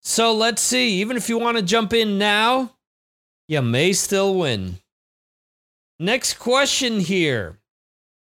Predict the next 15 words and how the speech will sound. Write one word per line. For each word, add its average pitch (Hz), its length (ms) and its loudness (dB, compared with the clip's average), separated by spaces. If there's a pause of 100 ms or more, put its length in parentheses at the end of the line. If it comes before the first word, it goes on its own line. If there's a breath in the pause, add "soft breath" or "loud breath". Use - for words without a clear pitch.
Which 277 280 -2
one 285 220 2
of 330 140 -2
these 240 200 2
bands 220 360 0
has 208 160 0
Johnny 277 520 0
Kelly 269 440 0
not 247 320 -2
played 302 360 2
in? 131 460 0 (380)
Is 220 200 0
it 277 260 -2
The 247 80 -2
Misfits, 269 840 -2